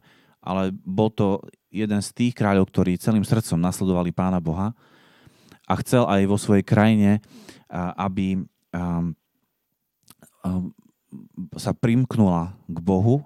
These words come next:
hej, aby, a, skrátka svoje srdce od neho nevzdialovala. Avšak stalo sa to, že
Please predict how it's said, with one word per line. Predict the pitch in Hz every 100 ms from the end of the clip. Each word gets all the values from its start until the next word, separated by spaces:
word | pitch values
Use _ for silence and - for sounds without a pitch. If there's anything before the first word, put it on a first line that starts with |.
| -
hej, | 85 98
aby, | 87 87 85 87 87 - _ _ _ -
a, | 85 80 82 76 - -
skrátka | - 95 - 98 80
svoje | - 95 92
srdce | - 95 101
od | 85 95
neho | 98
nevzdialovala. | 95 85 90 87 80 85 101 147 _ _ _ - _ _ - -
Avšak | - 135 127 -
stalo | 147 160
sa | 147 123
to, | 135 143 147 -
že | 104 120 113 113